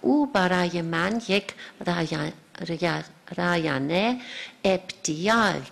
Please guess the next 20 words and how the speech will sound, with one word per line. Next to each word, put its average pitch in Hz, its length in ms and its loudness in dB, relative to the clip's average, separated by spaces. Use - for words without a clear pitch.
کرد. - 440 -8
صنعت 240 720 2
رایانه 180 720 2
هنوز 165 680 2
در 175 420 2
آغاز 185 600 2
کار 151 340 0
بود. - 380 -10
را-، 175 320 0
رایانه 160 800 0
ها 160 380 0
خیلی 220 600 2
گران 160 760 0
و 190 260 0
کار 175 420 0
با 160 280 -2
آنها 180 640 -2
سخت - 640 0
زمان 190 520 0
بار 151 400 -2